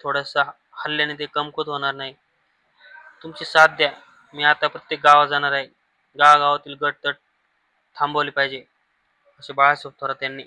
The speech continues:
संगमनेरमध्ये कार्यकर्त्यांना आवाहन केलेले आहे. तुम्हाला हा व्हिडिओ कसा वाटला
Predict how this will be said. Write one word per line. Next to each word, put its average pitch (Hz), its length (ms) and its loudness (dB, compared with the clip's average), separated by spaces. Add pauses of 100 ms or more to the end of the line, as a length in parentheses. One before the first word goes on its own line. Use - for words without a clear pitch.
(120)
संगमनेरमध्ये 139 880 -14 (760)
कार्यकर्त्यांना 135 640 -4 (920)
आवाहन 143 340 0
केलेले 135 320 -6
आहे. 127 100 -6 (1300)
तुम्हाला 147 280 0
हा 143 60 2
व्हिडिओ 139 260 -8
कसा 151 240 -8
वाटला 131 300 -4